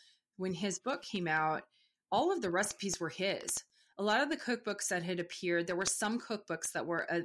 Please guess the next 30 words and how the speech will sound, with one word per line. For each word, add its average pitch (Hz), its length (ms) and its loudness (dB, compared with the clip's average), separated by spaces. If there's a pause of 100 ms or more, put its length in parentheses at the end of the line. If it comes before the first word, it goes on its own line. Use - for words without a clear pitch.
(100)
that, 165 320 2
but 185 120 -12
they 208 60 2
were 202 80 -2
smaller, 196 520 4
and 185 140 4
they 175 60 2
were 175 100 2
mostly 190 480 0 (340)
had 190 220 -2
medicinal, 165 920 2
um, 156 500 2 (380)
uh, 143 60 -2
you 170 200 -2
know, 156 260 -4
guidance 156 480 0
with 160 180 -4
them, 156 460 0
or 151 560 -2
they 180 240 0
just, 185 260 -2
they 208 60 2
weren't 202 320 0
just - 180 -4
purely 170 400 0 (160)
cookbooks. 196 520 -4 (560)
Um, 180 260 4
but 214 160 0
they 202 440 4
were 196 640 2